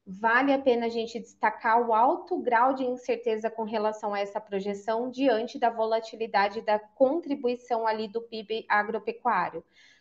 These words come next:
Lembrando, pessoal, que no primeiro trimestre de dois mil e vinte e três, parte significativa ali da surpresa positiva com o pib veio do melhor desempenho do setor agropecuário.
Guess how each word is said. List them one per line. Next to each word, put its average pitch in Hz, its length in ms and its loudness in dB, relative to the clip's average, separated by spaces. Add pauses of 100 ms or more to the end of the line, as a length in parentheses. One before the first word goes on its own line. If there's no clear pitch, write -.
(120)
Lembrando, 247 960 2
pessoal, 196 600 -2
que 233 160 -10
no 220 480 2
primeiro 247 580 -2
trimestre 202 720 -4
de 208 200 -8
dois 262 200 0
mil 240 120 -6
e 233 60 -8
vinte 226 180 -12
e - 80 -20
três, 214 340 -2 (600)
parte 359 400 0
significativa 262 840 0
ali 233 260 -2
da 220 260 6
surpresa 233 600 0
positiva 269 800 2
com 247 220 0
o 247 60 -6
pib 254 580 -4
veio 247 380 4
do 262 100 -2
melhor 233 460 2
desempenho 226 760 -2
do 196 280 -4
setor 208 400 -2
agropecuário. 196 1000 2